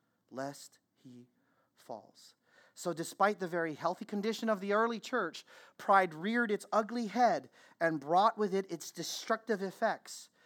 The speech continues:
So to live a holy and authentic life before God for the good of the church, watch carefully because temptation is around the corner.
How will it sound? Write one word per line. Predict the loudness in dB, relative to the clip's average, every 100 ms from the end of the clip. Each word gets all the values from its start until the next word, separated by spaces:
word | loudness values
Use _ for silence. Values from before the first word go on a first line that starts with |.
| -20 -20
So | -6 -4
to | -2 0
live | 4 6
a | 6
holy | 4 4 6 4 0 -4
and | -4
authentic | -4 2 2 2 -2
life | 2 2 2
before | -6 -6
God | 0 4 4 4 -2
for | -6 -6
the | -2
good | 2 2
of |
the | 2
church, | -2 0 0 -2 -8 -18 -20 -20 -20 _
watch | -2 2 2 0
carefully | -2 4 4 4 -4 -6
because | -6 -8 -10
temptation | -6 -6 -2 0 0 2 -2
is | 0
around | 0 0 -2
the |
corner. | -10 -8 -6 -6 -8